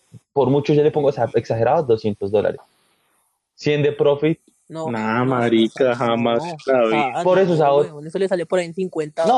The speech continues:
Speaker 2: dólares.
Speaker 1: pues, bueno, es que realmente no hizo promoción, eso se hizo solo, weón.
Speaker 2: Mm.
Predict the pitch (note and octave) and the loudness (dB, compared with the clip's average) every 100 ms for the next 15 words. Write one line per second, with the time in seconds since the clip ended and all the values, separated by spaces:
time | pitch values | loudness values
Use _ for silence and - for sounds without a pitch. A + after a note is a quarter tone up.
0 | A3 D#3 B2+ - - _ C#3+ A#2+ - B2 | 2 2 0 -4 -20 _ -2 -2 -2 -2
1 | B2 A2+ G#2+ A2 A2 - A#2 A#2 A2 G#2 | 0 0 0 0 -2 -2 -2 -2 -2 -4
2 | G2+ A2+ G2+ G2 G#2+ F#2+ F#2+ - - _ | 0 -2 0 0 0 2 -2 -8 -20 _
3 | _ _ _ _ E3 | _ _ _ _ -16